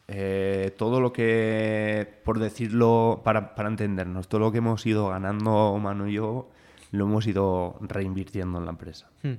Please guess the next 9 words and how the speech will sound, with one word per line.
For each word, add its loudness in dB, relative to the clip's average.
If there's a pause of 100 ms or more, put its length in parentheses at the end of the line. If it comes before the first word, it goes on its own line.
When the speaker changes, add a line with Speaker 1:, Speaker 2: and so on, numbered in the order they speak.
Speaker 1:
O -20
sea, -8
todo -4 (100)
es -10 (100)
todo. -6 (280)
Speaker 2:
Hmm. -6 (760)
Speaker 1:
Eh, -16
pues -14
eso, -16